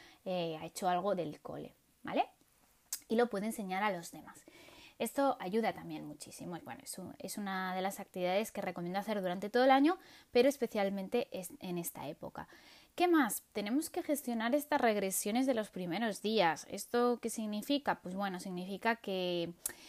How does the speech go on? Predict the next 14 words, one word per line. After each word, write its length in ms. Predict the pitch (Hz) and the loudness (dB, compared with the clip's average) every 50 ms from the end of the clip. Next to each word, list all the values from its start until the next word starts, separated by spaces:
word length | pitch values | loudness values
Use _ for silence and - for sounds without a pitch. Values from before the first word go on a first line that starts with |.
| - - - - - _ - | -20 -20 -20 -20 -20 _ 2
que 80 | - 202 | 4 4
hay 80 | 208 | 6
que 100 | - 262 | 6 4
ser 200 | - - 226 - | 2 2 0 0
consistente. 920 | - 262 262 226 - 190 175 - - - 175 170 165 160 - - - - - _ - | 0 0 0 0 -2 -4 -6 -6 -4 -2 -2 -2 -2 -2 -6 -8 -10 -10 -12 _ -6
Eh, 480 | - - - 156 175 175 165 156 135 - _ | -4 -4 -4 -4 -4 -4 -6 -6 -8 -6 _
por 100 | - 185 | -4 -4
ejemplo, 400 | 190 - - 214 214 208 185 170 | -2 -2 -2 -2 -2 -2 -4 -4
podremos, 600 | - 180 175 180 180 185 196 208 208 - - - - | -4 -4 -4 -4 -4 -4 -4 -4 -4 -6 -6 -6 -4
eh, 380 | 185 202 208 202 202 202 196 196 | -4 -2 -2 -2 -2 -2 -2 -4
estar 320 | 190 - - 226 220 190 | -4 -4 -4 -4 -2 -2
dos 140 | 180 175 - | -4 -4 -4
semanas 480 | - 196 196 214 226 220 147 - - | -4 -4 -4 -4 -2 -2 -4 -4 -6
genial, 680 | - - 190 180 170 165 170 170 190 214 247 269 302 | -8 -4 -2 -2 -2 -2 -2 -2 2 4 4 6 6